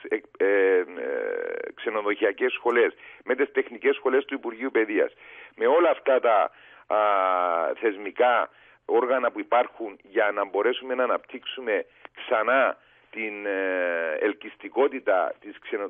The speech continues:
του ξενοδοχειακού επαγγέλματος και του επισιτιστικού, ε, για να λύσουμε πιο μακροπρόθεσμα το θέμα της έλλειψης προσωπικού. Αλλά για την άμεση λύση πιστεύω ότι η παραχώρηση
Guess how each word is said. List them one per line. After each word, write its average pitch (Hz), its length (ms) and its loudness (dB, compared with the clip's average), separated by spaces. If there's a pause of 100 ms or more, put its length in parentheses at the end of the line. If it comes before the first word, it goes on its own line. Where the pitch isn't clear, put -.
του 101 120 -14
ξενοδοχειακού 98 580 -2
επαγγέλματος 104 720 -2
και 127 160 0
του 110 220 -4
επισιτιστικού, 87 880 -8 (600)
ε, 113 540 4
για 117 200 -2
να 113 140 0
λύσουμε 151 380 -2
πιο 156 240 0
μακροπρόθεσμα 139 920 0 (380)
το - 140 -4
θέμα 127 480 2
της 98 260 -16
έλλειψης 113 440 -4
προσωπικού. 85 600 -8 (280)
Αλλά 113 460 0
για 104 220 0
την 104 220 -4
άμεση 160 380 -2
λύση 92 580 -10
πιστεύω 135 540 0
ότι 117 300 -4 (300)
η 98 180 -10
παραχώρηση 107 1040 -2